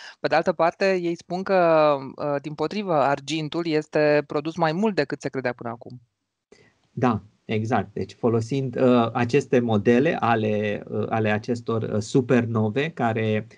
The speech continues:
Speaker 2: au câmpuri magnetice foarte puternice, da,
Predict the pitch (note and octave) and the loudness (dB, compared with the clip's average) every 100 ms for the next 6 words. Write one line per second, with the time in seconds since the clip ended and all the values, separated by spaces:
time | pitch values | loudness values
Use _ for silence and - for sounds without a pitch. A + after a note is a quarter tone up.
0 | - C3 B2 A#2+ D#3+ - B2+ A#2+ A#2+ A#2+ | -4 2 2 2 0 2 -2 0 0 -2
1 | A#2+ A2+ A#2+ A#2 G2+ - A#2+ B2+ E3 F3+ | -4 -6 -6 -4 -6 -6 -2 0 0 -4
2 | A#3 C#3+ B3 | -4 -2 -2